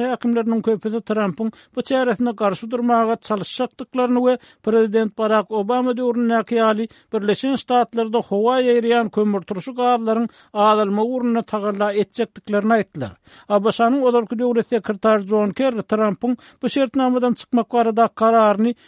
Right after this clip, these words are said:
özüňi weýran edici karar diýip atlanyrsa, olarky vice-premier Al Gore Trumpyň kararyny oýlanşyksy hereket hökmünde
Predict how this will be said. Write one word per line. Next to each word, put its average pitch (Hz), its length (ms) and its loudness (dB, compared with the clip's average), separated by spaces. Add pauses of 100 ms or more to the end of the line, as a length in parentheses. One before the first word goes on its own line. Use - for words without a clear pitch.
özüňi 214 640 4
weýran 208 480 2
edici 190 300 -2
karar 254 360 2
diýip 226 260 -6
atlanyrsa, 202 640 0
olarky 202 440 0
vice-premier 226 720 0
Al 196 220 0
Gore 208 300 0 (280)
Trumpyň 220 440 0
kararyny 233 600 2 (220)
oýlanşyksy 214 840 2
hereket 226 420 -2
hökmünde 214 420 0